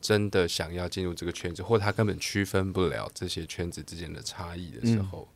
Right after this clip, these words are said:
Speaker 1: 他有没有哪一些可以靠近这个管道的机会？
Speaker 2: 嗯。
Speaker 1: 对。
Speaker 2: 好，我觉得要进入这个圈子，其实就是你够不够厉害。这是第一件事情，我说的是音乐圈，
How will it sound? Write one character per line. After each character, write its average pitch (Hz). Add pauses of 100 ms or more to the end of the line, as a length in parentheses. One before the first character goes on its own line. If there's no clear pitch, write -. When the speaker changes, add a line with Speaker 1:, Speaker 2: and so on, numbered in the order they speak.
(180)
Speaker 1:
他 -
有 101
没 92
有 92
哪 78
一 85
些 90
可 -
以 104
靠 -
近 95
这 -
个 87
管 76
道 87
的 80
机 87
会？ 95 (140)
Speaker 2:
嗯。 110 (260)
Speaker 1:
对。 - (460)
Speaker 2:
好， - (140)
我 127
觉 170
得 226
要 208
进 165
入 135
这 107
个 101
圈 82
子， - (540)
其 -
实 120
就 131
是 113 (540)
你 92
够 113
不 101
够 95
厉 82
害。 - (340)
这 110
是 107
第 101
一 87
件 87
事 -
情， -
我 92
说 123
的 107
是 110
音 92
乐 90
圈， 71